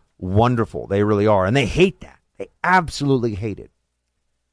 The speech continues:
The trade experts, the international economists, the, uh, you know, the I M F latte drinking set,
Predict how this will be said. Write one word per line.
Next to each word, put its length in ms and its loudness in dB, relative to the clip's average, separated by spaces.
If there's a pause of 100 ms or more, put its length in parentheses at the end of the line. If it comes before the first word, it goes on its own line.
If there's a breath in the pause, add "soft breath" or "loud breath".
(460)
The 80 0
trade 460 2
experts, 800 -6
the 220 -4
international 640 2
economists, 640 -4
the, 260 -4
uh, 200 -2
you 100 -4
know, 60 -4
the 200 -8
I 220 -2
M 260 0
F 300 0
latte 480 0
drinking 500 -2
set, 460 -14